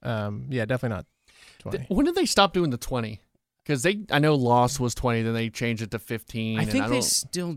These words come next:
Speaker 3: do.
Speaker 2: They
Speaker 1: They
Speaker 2: still
Speaker 1: still
Speaker 2: do?
Speaker 3: I
Speaker 1: do.
Speaker 3: think, I think
Speaker 1: Not
Speaker 3: like
Speaker 1: for
Speaker 3: Scandal was like,
Speaker 2: Wow.
Speaker 3: is like a twenty episode season
Speaker 1: I th-
Speaker 3: and stuff like that.
Speaker 1: Yeah, I think, like, first,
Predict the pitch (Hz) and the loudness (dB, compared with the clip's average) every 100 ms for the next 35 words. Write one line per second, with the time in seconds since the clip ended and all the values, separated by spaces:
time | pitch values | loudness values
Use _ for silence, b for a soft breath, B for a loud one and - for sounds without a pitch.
0 | 120 - 131 180 117 151 175 196 202 254 | -10 -12 -6 -4 2 4 4 6 8 6
1 | 262 151 - 220 170 214 190 180 117 143 | 4 4 6 6 6 6 6 4 2 2
2 | 185 185 180 175 175 165 101 98 151 165 | 2 2 0 0 -2 -2 -6 -2 2 2
3 | 160 170 - 170 165 160 160 - 160 151 | 0 -4 -4 -2 0 0 -2 -2 -2 0
4 | 160 160 156 156 156 165 110 101 - - | -2 -2 -2 -2 -2 -2 -2 -8 -10 -12
5 | - 107 - 113 - _ 151 - 190 175 | -12 -16 -18 -20 -20 _ -2 0 2 2
6 | 151 - _ 151 _ _ _ - - 160 | 2 -2 _ -20 _ _ _ -8 2 2